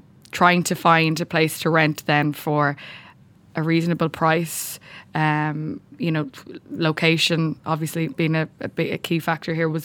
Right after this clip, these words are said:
incredibly difficult. Now, I've, I've found, I have found one, but I mean, i-, i-, the problem is for pe-, there's no, there's no willingness for people to rent in this country. You know, ev-, there's a, everyone says it's a cultural issue that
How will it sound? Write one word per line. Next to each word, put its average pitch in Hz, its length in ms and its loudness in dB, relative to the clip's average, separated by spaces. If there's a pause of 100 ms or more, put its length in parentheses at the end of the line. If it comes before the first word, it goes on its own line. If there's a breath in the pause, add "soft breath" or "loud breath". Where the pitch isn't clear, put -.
(140)
incredibly 175 420 0
difficult. 175 440 -4
Now, 175 100 2
I've, 151 220 -2 (180)
I've 160 120 -8
found, 165 380 -2 (440 loud breath)
I - 80 -2
have 175 240 2
found 175 300 0
one, 170 120 -6
but 165 140 -2
I 165 40 0
mean, 165 320 -2
i-, - 140 -8
i-, - 240 -12
the 175 80 -4
problem 180 400 0
is 165 160 -4
for 160 140 -10
pe-, 170 140 -8
there's 170 280 -2
no, 170 320 0 (800 loud breath)
there's 175 160 -2
no 190 220 4
willingness 175 560 0
for - 120 -8
people 160 300 -4
to 160 160 -4
rent 160 340 2
in 156 120 -2
this 156 160 -2
country. - 500 -4 (120)
You 175 100 -2
know, 165 140 2 (280)
ev-, - 280 -4
there's 165 200 -2
a, 160 140 -4
everyone 170 260 0
says 160 220 -4
it's - 100 -8
a 160 40 -4
cultural 180 420 -2
issue 117 260 -6
that - 240 -6